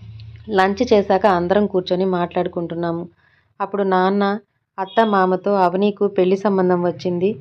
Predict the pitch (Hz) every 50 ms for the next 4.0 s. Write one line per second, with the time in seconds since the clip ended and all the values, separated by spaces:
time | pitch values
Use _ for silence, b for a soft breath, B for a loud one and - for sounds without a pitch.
0 | B B B B B B 214 214 214 208 208 202 - - 254 247 226 208 196 196
1 | 196 - 214 208 196 190 202 196 190 190 190 185 180 190 208 220 - _ _ _
2 | 202 196 196 202 214 214 202 202 208 220 b b b b b b _ 196 190 202
3 | 214 220 208 220 220 214 196 196 196 196 - 190 190 - - 220 226 220 196